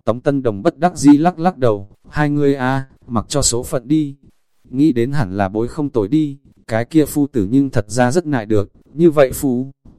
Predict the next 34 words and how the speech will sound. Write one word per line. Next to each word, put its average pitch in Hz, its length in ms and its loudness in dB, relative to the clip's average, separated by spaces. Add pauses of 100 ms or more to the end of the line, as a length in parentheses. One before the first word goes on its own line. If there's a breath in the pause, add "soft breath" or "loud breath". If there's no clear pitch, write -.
(520)
tử 98 140 0
mới 110 220 0
kinh 147 220 2
sợ 123 240 0
được 110 180 -2
học 104 160 -4
sinh. 143 320 2 (520)
A, 135 280 -2 (520)
song 139 260 -2
bảo 110 160 2
thai 139 240 -2
sắc 180 200 -2
mặt 120 180 -2
đều 104 180 0
thay 147 160 0
đổi, 98 280 0 (260)
kêu 151 160 2
thảm, 95 300 -2 (280)
này 107 240 0
nhưng 135 240 4
làm 104 200 0
sao 143 300 2
a? 135 300 -4 (460)
Tống 120 160 -2
Tân 143 220 0
Đồng 104 200 -2
mới 117 180 0
mặc 139 240 -2
kệ 117 140 -2
đáp 156 180 -4
song 139 240 -2
bảo 110 160 0
thai 143 240 -2
đâu, 147 300 0